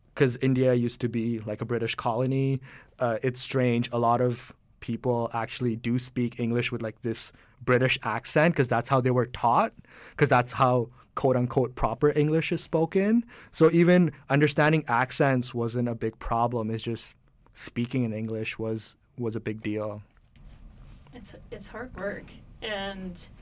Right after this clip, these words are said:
Speaker 2: Everyone has different dialects, and, and getting your, your, sounds weird, like, your tongue to move in those ways is a
Speaker 1: Yeah.
Speaker 2: huge learning curve.
Speaker 1: I still have issues with, like, a f-, a certain, certain, uh, words, like,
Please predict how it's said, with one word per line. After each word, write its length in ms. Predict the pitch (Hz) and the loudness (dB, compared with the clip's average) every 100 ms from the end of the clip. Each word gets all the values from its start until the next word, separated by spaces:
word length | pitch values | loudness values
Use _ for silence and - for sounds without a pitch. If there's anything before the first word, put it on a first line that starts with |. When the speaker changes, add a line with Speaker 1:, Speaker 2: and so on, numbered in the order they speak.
| - - - - - | -20 -20 -20 -20 -16
Speaker 2:
Everyone 300 | 202 214 220 | -14 -12 -12
has 200 | 220 202 | -12 -12
different 320 | 208 202 214 | -12 -12 -12
dialects, 640 | 196 170 185 190 196 - - | -10 -10 -10 -10 -10 -12 -12
and, 300 | 196 170 - - | -10 -10 -14 -18
and 120 | 196 | -14
getting 320 | 185 175 185 185 | -12 -12 -10 -10
your, 340 | 170 165 - - | -10 -12 -14 -16
your, 120 | - - - - - - - | -18 -18 -18 -18 -16 -18 -20
sounds 300 | - - - | -16 -16 -14
weird, 120 | - - - | -16 -18 -12
like, 140 | 214 196 | -10 -8
your 80 | |
tongue 300 | 190 240 240 | -8 -4 -4
to 100 | 247 | -2
move 580 | 220 208 247 247 254 294 - | -4 -2 -2 0 -2 -4 -6
in 160 | 233 | -6
those 240 | 226 220 202 | -6 -8 -8
ways 500 | 196 220 294 320 320 | -6 -4 0 -2 -2
is 220 | 427 - | 0 0
a 80 | 226 | 2
Speaker 1:
Yeah. 240 | 110 - | 4 4
Speaker 2:
huge 280 | 359 349 - | 4 0 -6
learning 640 | 190 185 185 180 185 190 202 | -10 -8 -8 -8 -8 -10 -12
curve. 360 | 196 170 165 165 _ _ _ _ _ | -12 -10 -12 -16 _ _ _ _ _
Speaker 1:
I 220 | 135 135 170 | 0 2 2
still 240 | - 151 | 4 4
have 200 | 165 175 | 4 2
issues 540 | 127 - 131 135 123 | 0 2 2 2 0
with, 220 | 120 120 - | -2 -2 -2
like, 180 | 107 - | -6 -6
a 20 | |
f-, 180 | 107 - - | -12 -12 -12
a 60 | |
certain, 380 | 123 123 123 120 - - | -6 -4 -2 -4 -8 -16
certain, 400 | - 127 120 117 - | -6 -2 -2 -4 -6
uh, 100 | 110 | -8
words, 520 | 110 117 202 220 - | -6 -6 -6 -8 -6
like, 280 | 113 110 | -6 -6